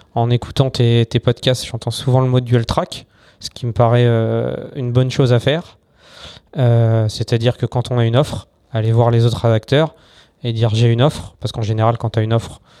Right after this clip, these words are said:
ça peut réveiller la, l'attention d'autres, voire la créer.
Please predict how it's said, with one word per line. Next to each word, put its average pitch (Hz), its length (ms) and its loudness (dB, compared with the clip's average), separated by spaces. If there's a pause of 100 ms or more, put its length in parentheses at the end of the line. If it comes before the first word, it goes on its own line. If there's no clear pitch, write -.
(120)
ça - 160 -4
peut 117 200 2
réveiller 120 400 4
la, 117 200 2
l'attention 117 540 -4 (640)
d'autres, 131 420 -2 (240)
voire 127 340 2
la 113 120 2
créer. - 460 -2